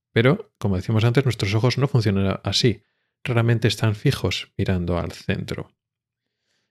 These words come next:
Este es un problema grande, ya conocido, de que, claro, los ojos se mueven y los sistemas ópticos, los sistemas, eh, artificiales que ponemos delante del ojo para ayudar a enfocar o para presentar imágenes,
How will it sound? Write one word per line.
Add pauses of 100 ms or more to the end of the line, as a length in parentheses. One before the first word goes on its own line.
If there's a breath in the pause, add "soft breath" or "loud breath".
(100)
Este
es
un
problema
grande,
ya
conocido, (760)
de
que,
claro,
los
ojos
se
mueven (180)
y
los
sistemas (580)
ópticos,
los
sistemas, (320)
eh,
artificiales
que
ponemos
delante
del
ojo
para (120)
ayudar
a
enfocar
o
para
presentar
imágenes,